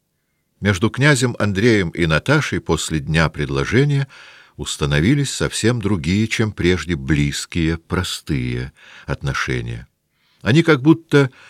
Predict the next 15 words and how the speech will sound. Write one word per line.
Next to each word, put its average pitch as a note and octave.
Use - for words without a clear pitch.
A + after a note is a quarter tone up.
до B2
сих -
пор C#3+
не C3
знали G2+
друг C#2
друга. C2
И F2
он, B2
и D#2+
она F2
любили A2+
вспоминать G#2
о G2+
том, A2+